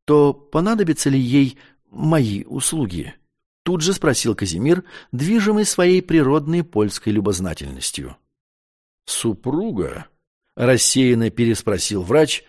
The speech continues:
задумчиво рассматривая перстень на указательном пальце. "Супруга? Нет, нет, нет. Она не нуждается в ваших услугах. Она встаёт поздно,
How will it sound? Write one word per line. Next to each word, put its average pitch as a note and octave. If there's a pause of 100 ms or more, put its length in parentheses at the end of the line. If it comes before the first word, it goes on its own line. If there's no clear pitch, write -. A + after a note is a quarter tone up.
(360)
задумчиво D#3+
рассматривая B2+
перстень D#3
на C#3+
указательном G#2+
пальце. D2 (1500)
"Супруга? G2+ (220)
Нет, F3
нет, A#2
нет. A2 (680)
Она E3+
не F3
нуждается B2
в -
ваших G2
услугах. F2 (300)
Она F3+
встаёт F#2
поздно, B2+